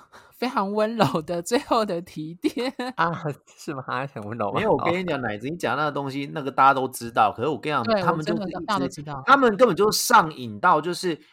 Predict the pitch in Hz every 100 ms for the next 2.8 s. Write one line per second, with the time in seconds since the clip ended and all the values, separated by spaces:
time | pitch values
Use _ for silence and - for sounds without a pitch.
0 | - 139 151 233 208 226 220 117 143 185
1 | 220 185 - 196 127 165 185 147 - 147
2 | 113 113 95 - 127 87 - -